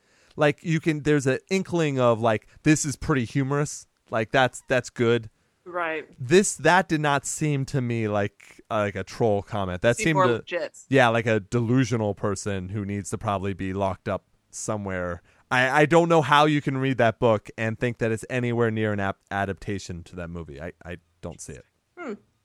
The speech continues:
Speaker 1: So I think I covered <laughs> most of the points. Were there any funny things that we kinda, that we missed? 'Cause I, I think, I hope everyone laughed along with us on this one, because I was, of course, I hate talking about Stephen King like this.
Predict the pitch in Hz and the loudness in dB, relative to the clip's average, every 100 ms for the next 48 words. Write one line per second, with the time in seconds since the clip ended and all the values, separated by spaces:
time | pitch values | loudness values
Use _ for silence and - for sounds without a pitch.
0 | _ _ 156 135 - _ _ - 135 - | _ _ 2 2 2 _ _ -2 -2 -2
1 | 262 311 202 - 170 156 151 135 110 - | -4 -2 -2 0 -2 2 2 2 -2 -10
2 | 190 - _ _ _ _ - 143 156 185 | -10 -10 _ _ _ _ -6 0 0 -2
3 | - - 180 - 147 - 151 139 - - | -8 -6 -6 -6 -8 -4 -2 0 -2 -12
4 | _ - _ - 214 151 165 170 170 185 | _ -20 _ -16 -12 -2 2 4 4 4
5 | 208 208 185 180 170 - 160 147 131 127 | 2 2 2 2 0 0 -2 0 -2 -2
6 | 123 135 127 123 120 113 107 113 107 117 | -2 0 2 4 4 2 0 0 0 0
7 | 139 - 147 180 175 190 - 185 214 233 | -2 -6 -2 2 4 4 4 4 4 4
8 | 160 160 208 180 160 139 120 123 123 117 | 6 6 6 6 6 4 4 4 4 2
9 | 113 113 104 - 110 98 92 - 95 95 | 2 2 0 -4 -4 -2 -4 -4 -6 -6
10 | - 98 90 95 - 107 104 - - - | -4 -6 -4 -6 -2 -2 -2 -6 -20 -20
11 | - - 139 143 190 180 139 - 143 - | -12 2 4 6 6 6 4 -2 -2 2
12 | 208 151 110 - 123 131 - 165 170 - | 4 6 4 -2 -4 -4 -4 -2 -2 0
13 | 151 135 123 113 104 - 101 92 104 90 | 0 2 0 -2 -2 -4 -4 -6 -8 -10
14 | 80 - - - | -12 -16 -20 -20